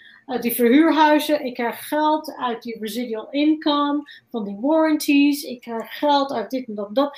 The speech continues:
En dan kan ik ook nog eens een keer geld, eh, voor mijn tijd stoppen in, ehm, ja, achter een, eh, een loodgieter aanlopen om, om een, om een vierde huis, eh,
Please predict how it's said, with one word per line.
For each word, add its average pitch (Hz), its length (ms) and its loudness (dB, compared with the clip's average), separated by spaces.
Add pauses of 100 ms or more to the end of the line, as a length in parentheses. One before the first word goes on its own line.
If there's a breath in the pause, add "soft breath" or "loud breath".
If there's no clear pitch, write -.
(160 loud breath)
En 254 100 -4
dan 247 80 2
kan 247 180 0
ik 233 180 -8
ook 453 260 4
nog 392 200 -2
eens 320 120 -2
een 294 60 -12
keer 277 640 0
geld, 277 540 0
eh, 269 400 -2
voor 254 120 -6
mijn 240 120 -2
tijd 269 260 4
stoppen 254 540 -4
in, 226 320 -2 (120)
ehm, 214 320 -4 (1200 soft breath)
ja, 208 180 -4
achter 214 400 -6
een, 208 220 0
eh, 208 640 -2
een 220 140 -4
loodgieter 254 540 4
aanlopen 220 920 -2
om, 226 260 -4
om 214 220 -8
een, 214 280 -10
om 214 160 -6
een 214 120 -2
vierde 302 480 4
huis, 240 640 -2
eh, 226 400 -10